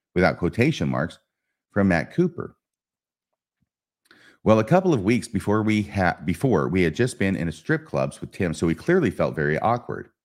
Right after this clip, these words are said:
I'm a rule follower. I clearly wanted to run away from this conversation.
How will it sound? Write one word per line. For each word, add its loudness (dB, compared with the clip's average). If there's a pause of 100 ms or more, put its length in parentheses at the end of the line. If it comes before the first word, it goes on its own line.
(720)
I'm 2
a 2
rule 2
follower. -2
I -4
clearly -2
wanted 0
to -10
run 0
away 0
from -6
this -6
conversation. -4